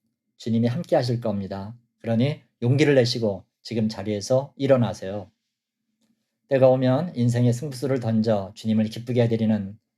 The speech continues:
여러분 되시기를 주님의 이름으로 축원합니다. 아멘. 기도하겠습니다. 하나님 아버지, 감사합니다.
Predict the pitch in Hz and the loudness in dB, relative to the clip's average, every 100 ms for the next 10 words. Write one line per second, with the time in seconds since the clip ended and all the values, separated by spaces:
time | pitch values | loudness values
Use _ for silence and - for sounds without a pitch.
0 | - 107 113 107 104 - 104 117 165 - | -8 -4 -2 -2 -6 -6 -4 -2 -4 -4
1 | 113 107 101 95 101 98 - - 117 101 | -2 0 -2 -6 -6 -8 -10 -4 -2 -2
2 | 92 104 127 - _ _ _ _ _ _ | -4 -2 -2 -6 _ _ _ _ _ _
3 | _ _ 98 95 98 101 101 _ _ _ | _ _ -8 -6 -4 -6 -8 _ _ _
4 | _ _ _ _ _ _ _ - 107 98 | _ _ _ _ _ _ _ -8 -4 -4
5 | 95 98 92 107 123 - _ _ _ _ | -6 -8 -6 -6 -6 -10 _ _ _ _
6 | _ _ _ _ _ _ _ - - _ | _ _ _ _ _ _ _ -20 -20 _
7 | _ 131 127 120 110 107 117 110 - 110 | _ 0 4 4 2 0 -2 -4 -4 -6
8 | 117 104 101 107 101 104 | -4 -4 -4 -6 -6 -8